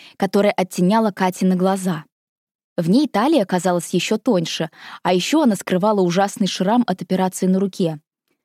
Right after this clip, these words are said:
Даже если Тиме вздумается поцеловать запястье. У Кати даже щеки вспыхнули от этой мысли, и фантазия разыгралась. Теперь выездной пленэр представлялся настоящим путешествием.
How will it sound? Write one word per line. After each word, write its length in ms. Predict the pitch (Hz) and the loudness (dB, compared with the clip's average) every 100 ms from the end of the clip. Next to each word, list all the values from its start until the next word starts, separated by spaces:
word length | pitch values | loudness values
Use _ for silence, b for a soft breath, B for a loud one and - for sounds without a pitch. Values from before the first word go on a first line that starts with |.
| _ _ - | _ _ -2
Даже 300 | 196 185 196 | 0 2 0
если 240 | 196 - | 0 -4
Тиме 300 | 185 220 196 | -2 0 0
вздумается 500 | 185 202 202 180 - | 0 2 2 0 -4
поцеловать 480 | 185 - 185 180 170 | -8 -2 0 0 0
запястье. 640 | 196 208 170 - - 175 _ _ _ _ _ _ _ _ _ _ - | -2 -2 -4 -6 -10 -12 _ _ _ _ _ _ _ _ _ _ -6
У 60 | 196 | 0
Кати 260 | 247 233 | 0 2
даже 260 | 214 233 247 | 0 2 0
щеки 340 | - 247 190 | 0 0 0
вспыхнули 460 | 170 - 175 175 170 | -4 -4 -4 0 0
от 120 | 165 | 0
этой 200 | 175 180 | -2 0
мысли, 420 | 175 165 - 170 B B | 0 -2 -4 -8 B B
и 80 | - | -6
фантазия 640 | 175 175 180 214 208 190 | -2 -2 0 0 0 0
разыгралась. 720 | 180 170 170 170 160 160 - - _ _ _ _ _ _ _ | 0 -2 -4 -4 -6 -10 -16 -20 _ _ _ _ _ _ _
Теперь 360 | - 185 320 262 | -4 2 2 4
выездной 400 | 202 190 220 190 | 2 4 2 2
пленэр 380 | 202 208 320 | 2 4 2
представлялся 680 | - 196 - 180 175 233 - | 0 -6 -2 -2 0 0 0
настоящим 640 | 196 170 185 175 226 - 202 | 0 0 -2 0 0 0 -2
путешествием. 920 | 190 185 180 208 175 - 170 156 151 | -2 -6 -2 -2 -2 -4 -6 -6 -10